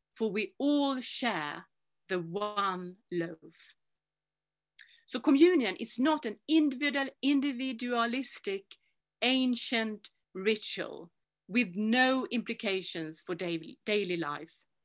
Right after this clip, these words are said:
It's rather the opposite. And the peace which we share in every service is originally a part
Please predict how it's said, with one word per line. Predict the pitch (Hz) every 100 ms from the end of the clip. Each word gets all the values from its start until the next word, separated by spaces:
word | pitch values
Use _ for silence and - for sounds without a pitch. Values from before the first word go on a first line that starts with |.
| _ _ _ _
It's | 220 -
rather | 180 233 226 220 202
the | 175 -
opposite. | 349 214 - 147 - - - _ _ _ _ _ _ _ _ _ _ _ _
And | 247 262 247
the | 294 -
peace | - 370 440 247 185 - - -
which | 220 233 202
we | 214 208
share | - 226 185 170 165
in | - 196 202
every | 214 185 190
service | - 165 156 147 175 -
is | 208 185 202
originally | 208 285 285 262 233 202 190 - _ _
a | 196 196 _
part | 262 247 233 233